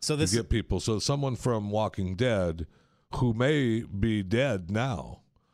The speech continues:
Speaker 2: uh, in our timeline is back to life in Fear's timeline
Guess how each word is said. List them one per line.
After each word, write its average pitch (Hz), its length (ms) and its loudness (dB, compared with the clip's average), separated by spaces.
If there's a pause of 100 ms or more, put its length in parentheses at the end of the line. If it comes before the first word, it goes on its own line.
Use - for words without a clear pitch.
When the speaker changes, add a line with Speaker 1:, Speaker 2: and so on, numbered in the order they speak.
(260)
Speaker 2:
uh, 95 280 0
in 101 200 -2
our 117 180 0
timeline 80 640 -2 (360)
is 101 180 0
back 107 280 0
to 101 100 -2
life 95 460 -2
in 90 160 -2
Fear's 131 420 -2
timeline 78 680 -4